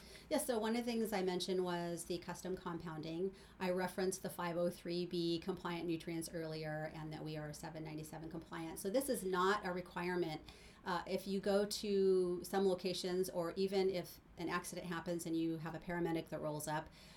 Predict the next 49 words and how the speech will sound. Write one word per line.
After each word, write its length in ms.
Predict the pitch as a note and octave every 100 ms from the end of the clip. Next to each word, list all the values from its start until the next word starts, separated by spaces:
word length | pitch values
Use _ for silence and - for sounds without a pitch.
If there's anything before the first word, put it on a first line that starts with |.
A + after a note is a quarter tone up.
| -
they're 320 | F3 G#3+ A#3+
building 480 | G3 G3+ G3 G3+ G3
their 500 | F3 E3+ E3 D#3+ E3+ -
I 180 | E3+
Vs 380 | E3 F3 E3+ E3 D3+
right 200 | D#3 E3
on 120 | D#3+ D#3+
the 80 |
spot, 380 | D#3 - D#3 -
like 300 | E3+ D#3 D#3 - - -
on 140 | E3+
a, 180 | E3 D#3
on 140 | E3 D#3
a 60 |
desk, 420 | D3 D#3+ C#3+ - -
for 160 | E3
example, 720 | E3 D#3+ D#3 E3 G3+ A3 A3+ -
and 440 | F3 E3+ E3+ E3 E3 - G#3+
they 80 |
try 180 | G3 A3+
to 60 | A3
be 100 | G#3
as 100 | G3
clean 280 | - G3+ F#3+
as 100 | F3+
possible, 560 | F3+ E3+ A3+ A3 A3+
but 120 | G3 F3
we 100 | G3+
have 220 | G#3+ G3+
a 40 |
little 260 | F3 F#3 F#3
mini 240 | F3 E3+
clean 460 | - - F3+ E3+ D#3+
room 440 | D#3 - C3+ E3 - - - -
that, 360 | F3+ E3+ D#3 -
where 260 | F3 E3+ E3
we 140 | E3+
prepare 640 | E3 F3 - E3 D#3+ D3+ D#3
our, 480 | D3+ D3 D3 D3+ E3
our 140 | E3+ E3
nutrients. 480 | E3 E3 E3+ D3+ -
So 80 |
we 240 | F3 G3 F3
really 580 | F3+ F#3 F3+ F3 E3+ E3 -
go 260 | E3 D#3+ D#3+
to 220 | - E3 D#3+
ex-, 220 | D#3 -
an 140 | E3 D#3
extra 520 | D#3 - E3+ D#3